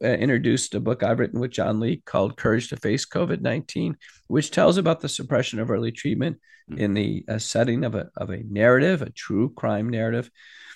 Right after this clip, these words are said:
Speaker 1: And then a book that I wrote, uh, one of the inside cover introductions for is called The Psychology of Totalitarianism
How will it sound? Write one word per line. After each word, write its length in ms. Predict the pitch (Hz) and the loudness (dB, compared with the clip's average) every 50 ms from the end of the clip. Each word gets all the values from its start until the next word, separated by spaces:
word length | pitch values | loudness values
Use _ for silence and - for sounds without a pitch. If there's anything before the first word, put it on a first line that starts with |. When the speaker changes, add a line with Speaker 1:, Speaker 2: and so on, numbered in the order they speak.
| - _ _ _ - | -20 _ _ _ 0
Speaker 1:
And 120 | - 156 | 4 6
then 200 | 165 226 233 226 | 6 6 6 6
a 80 | 214 180 | 4 4
book 320 | - 262 311 330 330 - | 4 4 4 4 4 2
that 260 | 269 190 165 - - - _ _ _ _ _ _ _ _ _ _ _ _ _ _ _ _ - - - | 2 2 4 2 -2 -6 _ _ _ _ _ _ _ _ _ _ _ _ _ _ _ _ -18 -8 -2
I 180 | - - - - | 2 4 4 6
wrote, 360 | 160 135 143 143 139 - - - - 131 | 6 6 6 6 4 0 -6 -2 2 4
uh, 300 | 123 104 104 110 - - - | 4 6 4 4 0 -2 -6
one 440 | 196 175 87 87 - 120 120 131 143 | -12 -14 -12 -8 -2 0 2 2 2
of 80 | 135 123 | 0 0
the 140 | 120 - - | -2 0 0
inside 460 | - 180 175 - - - - 131 - | 0 0 0 0 0 0 0 -2 -2
cover 340 | - 170 175 185 175 160 - | 0 2 4 4 4 4 4
introductions 680 | - - 127 120 120 - 123 131 - - - 127 139 - | 2 2 2 2 2 2 2 2 0 -2 -4 -4 -4 -4
for 260 | - 95 107 107 110 | -2 0 2 4 4
is 140 | 135 143 - | 2 0 -2
called 240 | - - 185 170 165 | 0 2 2 2 2
The 80 | 156 | 0
Psychology 680 | - - 151 - - - - 127 139 151 151 - - | -2 -2 -2 -2 -2 0 2 2 4 2 2 0 -2
of 80 | 135 - | -2 -2
Totalitarianism 1080 | - - - - - 160 151 139 131 - - 156 160 165 156 139 120 120 123 127 127 | -2 -4 -6 -4 -2 0 0 0 0 0 2 2 2 4 4 2 0 0 0 -2 -2